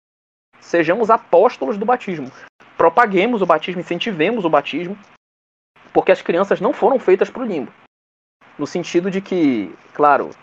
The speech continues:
é, não querendo contrariar tudo que eu disse agora, né? <laughs> Mas, tipo assim, Deus quer a salvação dele, mas ele, como, como eu já expliquei no início, ele, ele usa das causas segundas. Então, nós temos que fazer o possível pra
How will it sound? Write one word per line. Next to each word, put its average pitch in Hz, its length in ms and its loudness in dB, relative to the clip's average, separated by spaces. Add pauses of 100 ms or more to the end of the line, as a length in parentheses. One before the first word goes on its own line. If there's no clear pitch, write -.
(360)
é, - 300 -10
não 139 140 -4
querendo 160 280 2
contrariar 156 460 2
tudo 175 180 -4
que - 80 -2
eu 180 60 2
disse 175 240 -2
agora, 127 320 2
né? 110 80 -6
<laughs> - 640 -8
Mas, 143 180 2
tipo - 140 0
assim, 151 240 -2
Deus 143 240 2
quer 170 380 2 (1000)
a 156 80 -2
salvação 165 480 0
dele, 202 180 2
mas 127 140 -2
ele, 143 180 0
como, 139 380 -6
como 131 160 -6
eu 143 40 0
já 147 100 0
expliquei 165 320 -2
no 180 80 -4
início, 202 260 -4
ele, 113 220 -4 (280)
ele 143 140 4
usa 165 180 4
das 180 160 0
causas 160 260 4
segundas. 214 540 -4 (1000)
Então, 123 380 -2 (520)
nós 143 280 0 (280)
temos 160 240 0
que 220 100 -2
fazer 180 280 4
o 175 40 -4
possível 190 500 0
pra 165 380 4